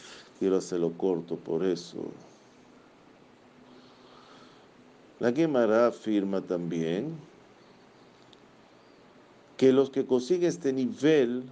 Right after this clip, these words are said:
de Ishtavut tienen la capacidad de irradiar espiritualmente a los que son insultados, pero no insultan,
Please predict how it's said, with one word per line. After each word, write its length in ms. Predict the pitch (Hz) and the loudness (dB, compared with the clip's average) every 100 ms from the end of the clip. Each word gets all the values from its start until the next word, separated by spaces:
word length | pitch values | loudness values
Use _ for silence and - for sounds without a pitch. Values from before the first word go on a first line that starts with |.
| - - | -18 -2
de 80 | 110 | 0
Ishtavut 720 | 139 - - 110 98 160 175 | 0 -4 2 2 2 0 0
tienen 300 | 175 143 139 | -2 -2 0
la 120 | 127 | 0
capacidad 800 | 127 117 - 120 113 - 113 143 | 0 -6 0 0 0 -4 -2 0
de 80 | 156 | 0
irradiar 480 | 127 120 117 147 143 | 0 0 2 0 0
espiritualmente 1200 | 123 - 117 107 - 127 135 127 151 156 - 175 170 - - - - - - - - | -4 -4 -4 -4 -2 -2 0 -2 -6 -6 -12 -16 -16 -20 -20 -20 -20 -20 -20 -20 -4
a 60 | |
los 140 | 98 98 | 0 0
que 160 | - | -2
son 340 | 98 - 151 156 | -4 -2 -2 0
insultados, 1400 | 143 123 - 110 104 - 135 139 160 190 208 220 - - - - - - - | -2 -6 -4 -2 -2 -4 2 4 4 4 4 2 -10 -20 -20 -20 -20 -20 -6
pero 220 | 104 95 | -2 0
no 140 | 95 117 | 0 -2
insultan, 680 | 110 - - 85 85 - | -2 -6 -6 -6 -8 -16